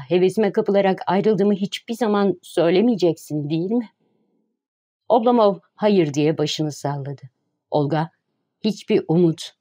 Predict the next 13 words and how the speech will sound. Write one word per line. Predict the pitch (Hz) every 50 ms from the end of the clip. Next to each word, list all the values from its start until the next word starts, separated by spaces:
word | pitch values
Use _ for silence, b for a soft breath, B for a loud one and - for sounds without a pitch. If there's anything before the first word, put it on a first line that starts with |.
| -
yapılacak | - 226 240 240 247 240 240 202 226 233 226 -
hiçbir | 233 208 - - 233
şey | - - 247 220 -
kalmadığına | - 240 233 226 226 233 220 180 202 220 214 214 - - _ _ -
eminsin, | 196 233 262 285 277 269 - 185 151 123 127
değil | 135 147 180 202 220
mi?" | 240 226 208 202 202 - _ _ _ _ -
diye | 117 131 143 147
sordu. | - - 175 165 165 165 156 - 156 - _ _ _ _ _ _ _ -
Oblomov, | 151 156 139 156 160 165 175 180 190 185 B B B _ _ _ _ _ _ _ _ _ - -
"Evet, | 156 139 131 120 123 - _ -
öyle," | 143 156 151 135 147 131 - _ _ -
dedi. | 131 123 - -